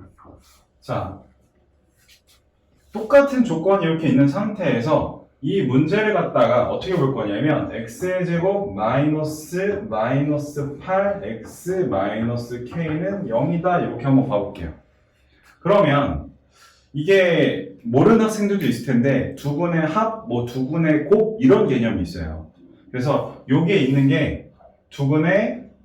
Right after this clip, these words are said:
합을 얘기하게 되고 그 다음에 여기 있는 값이 두근의 곱을 얘기를 하게 돼요. 물론 요 X의 제곱의 개수가 일일 때 그렇게 얘기하게 되는 건데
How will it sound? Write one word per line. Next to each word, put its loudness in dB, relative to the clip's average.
합을 0
얘기하게 -4
되고 -6
그 -12
다음에 2
여기 2
있는 2
값이 -2
두근의 -2
곱을 2
얘기를 -4
하게 -4
돼요. -8
물론 4
요 2
X의 2
제곱의 2
개수가 -2
일일 -2
때 -2
그렇게 -6
얘기하게 0
되는 2
건데 0